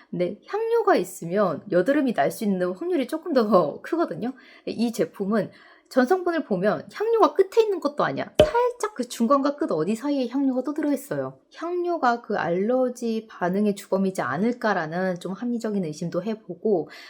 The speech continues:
근데 피부 컨디션이 좋을 때 바르면 괜찮을 것 같은데, 피부 컨디션이 안 좋을 때, 내 얼굴에 트러블이 많을 때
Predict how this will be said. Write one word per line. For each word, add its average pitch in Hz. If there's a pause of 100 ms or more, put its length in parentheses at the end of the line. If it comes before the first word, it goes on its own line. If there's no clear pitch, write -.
(120)
근데 160 (200)
피부 381
컨디션이 339
좋을 208 (100)
때 330
바르면 262
괜찮을 220
것 -
같은데, 165
피부 381
컨디션이 349
안 202
좋을 226
때, - (320)
내 262
얼굴에 320
트러블이 370
많을 254
때 370